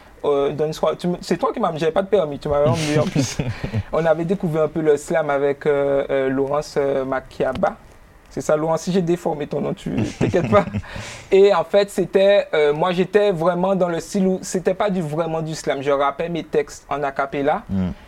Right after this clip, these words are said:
Speaker 1: Et ça m'a un peu confronté à un public plus âgé.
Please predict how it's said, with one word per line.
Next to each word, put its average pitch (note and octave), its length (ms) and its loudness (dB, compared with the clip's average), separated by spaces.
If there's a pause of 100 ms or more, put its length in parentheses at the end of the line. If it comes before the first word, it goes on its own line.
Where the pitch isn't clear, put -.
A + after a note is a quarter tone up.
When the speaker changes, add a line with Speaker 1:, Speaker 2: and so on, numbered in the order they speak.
(220)
Speaker 1:
Et G#3 380 4
ça D#3+ 240 0
m'a E3+ 140 0
un G3 80 2
peu G3 180 0 (240)
confronté A3+ 880 0 (140)
à D#3+ 180 0
un D#3 60 0
public E3+ 360 -4
plus A#3 360 2
âgé. E3 420 -2